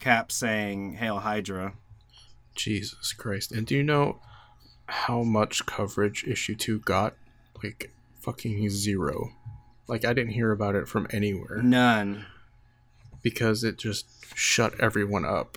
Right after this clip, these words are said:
Speaker 2: and they just were all like, "Wow, we're stupid."
Speaker 1: And I really liked the, uh, this, uh, this issue. It was good.
Speaker 2: So, uh,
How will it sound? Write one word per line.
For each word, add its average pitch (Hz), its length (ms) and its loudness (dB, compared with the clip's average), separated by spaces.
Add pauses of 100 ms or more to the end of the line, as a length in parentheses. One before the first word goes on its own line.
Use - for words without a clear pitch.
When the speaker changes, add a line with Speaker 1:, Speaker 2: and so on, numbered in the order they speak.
(140)
Speaker 2:
and 110 140 -4
they 104 80 0
just - 280 -2
were 101 80 2
all 98 140 2
like, 90 300 -2
"Wow, 98 200 2
we're 92 120 -6
stupid." - 420 -8 (1300)
Speaker 1:
And 135 320 4
I 107 140 8
really 156 300 6
liked 123 520 4 (340)
the, 104 360 -4
uh, 92 320 -2 (1200)
this, 117 180 -6
uh, 117 200 0
this 120 240 -2
issue. 107 360 -2
It 120 40 -4
was 123 120 -6
good. 113 380 0 (2000)
Speaker 2:
So, 117 520 8 (800)
uh, 104 480 4